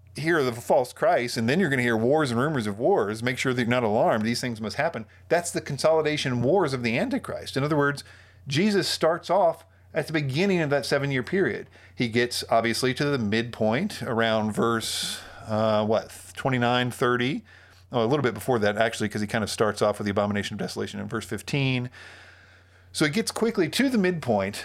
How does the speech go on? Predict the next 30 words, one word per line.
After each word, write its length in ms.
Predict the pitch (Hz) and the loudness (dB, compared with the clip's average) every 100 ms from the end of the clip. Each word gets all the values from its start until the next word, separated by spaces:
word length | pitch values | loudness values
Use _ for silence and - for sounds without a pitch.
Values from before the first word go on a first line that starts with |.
| - - | -14 -4
but 280 | 143 151 | 0 2
the 80 | 165 | 2
birth 280 | 156 226 - | 2 2 0
pains 460 | 151 110 107 139 - 120 | -2 0 -2 -4 -8 -2
is 420 | 135 139 139 135 127 | 0 2 0 -6 -2
that 220 | 123 - | 0 0
first 280 | 135 123 - | -2 -2 -2
three 100 | 127 | 0
and 80 | |
a 40 | 123 | 0
half 140 | 117 | 0
years. 300 | 185 147 98 | 2 0 0
And 200 | 110 110 - | -2 -2 -2
I 100 | 120 | -2
think 240 | 165 147 | -2 -4
you 60 | 139 | -6
can 160 | 127 - 143 | -8 -6 -2
absolutely 760 | 170 - 202 190 180 165 156 | -2 0 2 4 2 2 -4
confirm 480 | 156 139 - 135 127 | -2 -4 0 2 4
that 180 | 110 104 | 2 2
if 120 | 101 | -2
you 80 | 107 | -2
do 180 | 120 | 0
a 60 | 175 | 0
study 500 | - 180 165 95 - - | 2 2 2 0 -8 -12
side 340 | - 120 151 | -2 0 2
by 140 | 190 185 | 0 0
side, 480 | 208 175 98 92 - - - | 0 2 2 -2 -8 -20 -4
Matthew 380 | 127 143 170 160 | -2 -2 -4 -6
twenty-four 640 | 170 170 - 139 117 117 | -4 -4 -2 2 2 2